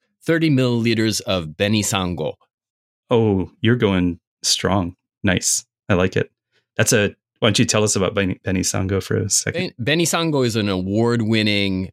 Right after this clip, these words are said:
Speaker 1: Kokuto sugar shochu that's lightly barrel aged. It's got a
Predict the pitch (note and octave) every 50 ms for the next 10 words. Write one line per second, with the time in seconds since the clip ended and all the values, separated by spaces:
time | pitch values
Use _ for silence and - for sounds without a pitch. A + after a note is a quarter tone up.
0 | _ _ - - C3 B2 B2+ - C#3 B2+ A2+ - - A2+ G2+ A2 G2 - - G2+
1 | G2 F#2+ F#2 - - G2+ F#2+ F2+ E2+ F#2 D#2 - - F2 E2+ F2 F#2+ - - G#2+
2 | G2+ F#2+ D#2+ - E2+ F2 F2 F2+ F2+ F2+ E2+ C2+ E2+ E2+ E2+ E2+ E2 D2 - -
3 | - - _ _ _ _ _ _ _ _ - A2 A2 - - - - C3+ B2+ A#2
4 | G#2+ G2+ F#2